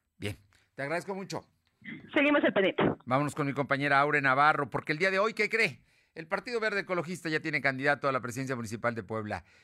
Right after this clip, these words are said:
Speaker 1: Y es, la verdad es que es, es, es un personaje, es un, una gente querida en Puebla. El Capi Roberto Ruiz Esparza, sí, que fuera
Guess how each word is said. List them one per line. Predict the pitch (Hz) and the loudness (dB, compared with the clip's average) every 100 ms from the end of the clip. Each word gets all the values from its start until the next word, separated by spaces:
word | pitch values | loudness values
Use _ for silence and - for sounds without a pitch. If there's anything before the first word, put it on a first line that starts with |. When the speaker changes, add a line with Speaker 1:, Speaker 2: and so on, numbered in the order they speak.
| _ | _
Speaker 1:
Y | 170 | -6
es, | 175 - - _ _ | -4 -6 -16 _ _
la | - | -16
verdad | - | -12
es | 160 | -10
que | - | -10
es, | 139 - - | -12 -14 -18
es, | 123 - _ - | -18 -20 _ -20
es | - 135 | -16 -12
un | 135 127 113 | -10 -10 -8
personaje, | 113 95 107 110 98 87 | -8 -8 -12 -10 -10 -12
es | 87 - | -20 -20
un, | 90 104 107 _ _ - | -20 -20 -20 _ _ -14
una | 117 | -10
gente | 107 123 107 92 | -8 -8 -10 -12
querida | 101 107 92 | -10 -8 -8
en | 87 | -10
Puebla. | 73 98 95 80 _ _ - | -10 -12 -12 -14 _ _ -16
El | 110 - | -14 2
Capi | 147 139 113 | 4 4 -2
Roberto | 95 117 123 120 | -6 -4 -4 -6
Ruiz | 113 110 | -8 -8
Esparza, | 107 - 135 131 - 196 _ _ _ | -10 -2 0 0 -4 -6 _ _ _
sí, | - - 320 185 117 | -16 -10 -8 -10 -10
que | 135 | -10
fuera | 110 139 147 123 | -4 2 2 2